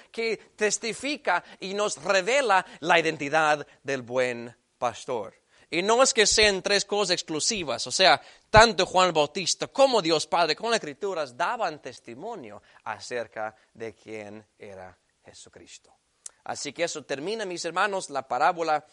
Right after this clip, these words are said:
eh, del buen pastor. Hay mucho más que podríamos haber dicho, por como les dije, como estudiamos esto, eh, el verano pasado, no, no quería,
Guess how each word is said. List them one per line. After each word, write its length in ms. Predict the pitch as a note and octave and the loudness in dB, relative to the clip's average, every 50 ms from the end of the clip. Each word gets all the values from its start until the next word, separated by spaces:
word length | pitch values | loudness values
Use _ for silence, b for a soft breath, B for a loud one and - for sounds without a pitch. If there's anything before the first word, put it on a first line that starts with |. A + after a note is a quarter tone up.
| b b b - | b b b -8
eh, 280 | - C3 B2+ B2+ B2 B2 | -4 -2 0 0 -2 -2
del 240 | B2 C3 C3 B2+ A2+ | -4 -6 -6 -6 -8
buen 560 | A2 B2 D3+ E3 E3 D#3+ D3+ C#3+ B2 G#2+ _ | -6 -2 0 2 2 0 -2 -6 -12 -14 _
pastor. 480 | - B2+ A#2+ A#2 - - F3+ G3+ A3+ G#3+ | -4 -4 -4 -4 -2 0 0 0 2 2
Hay 120 | E3+ E3+ E3+ | 2 0 0
mucho 400 | F#3+ A3+ D#4 G4 - - A3+ F#3+ | 0 -2 -4 -4 -4 -4 -4 -4
más 400 | F#3 F#3+ G3+ G#3 A3 G3+ - - | -2 0 2 4 4 4 2 -2
que 100 | - D3 | -8 -12
podríamos 560 | - - C#3 D3 D3 D#3 D#3 D3+ D3 - - | -12 -10 -8 -6 -6 -4 -4 -4 -4 -4 -4
haber 260 | C3+ B2+ C3 B2+ B2+ | -4 -4 -4 -6 -6
dicho, 300 | D3+ G3 F#3 - F#3+ D3 | -8 -10 -8 -8 -10 -8
por 160 | - D#3 - | -8 -10 -10
como 180 | - D3 D3 D3+ | -8 -10 -10 -8
les 140 | D3 C#3 D3 | -10 -10 -10
dije, 260 | G3 G3 - E3+ D3 | -12 -12 -10 -12 -10
como 380 | - D3 C#3+ C#3 C3+ A2+ - _ _ _ _ _ _ _ _ _ _ _ _ _ _ _ _ _ - | -8 -8 -6 -6 -6 -8 -8 _ _ _ _ _ _ _ _ _ _ _ _ _ _ _ _ _ -18
estudiamos 640 | C#3 - - D3+ D3 D3+ E3+ F3 F#3 F3+ D3+ - | -18 -16 -14 -10 -4 -2 -2 0 0 -2 -4 -4
esto, 360 | E3+ D#3+ - - - C3+ G#2+ b b b b b b _ | -4 -6 -6 -6 -8 -8 -8 b b b b b b _
eh, 300 | - B2+ A#2+ A#2 A2+ A2+ | -6 -4 -4 -2 -4 -4
el 120 | G2+ A2 A2 | -6 -6 -2
verano 340 | A#2+ C3 C#3+ D#3 D#3+ C#3+ - | 2 2 2 2 2 0 0
pasado, 560 | B2+ B2 - - F3 F3 F3 E3 D#3 - b b b b b - | -2 -2 2 4 6 6 6 6 2 0 b b b b b -16
no, 300 | - B2+ C3 C#3 C#3 C3 | -10 -8 -4 -4 -4 -4
no 200 | C3+ C#3 C#3 - | -4 -6 -6 -6
quería, 480 | - C#3 C3+ C3+ C3+ C3 A#2 A2 - | -8 -8 -6 -4 -2 -2 -2 -2 -6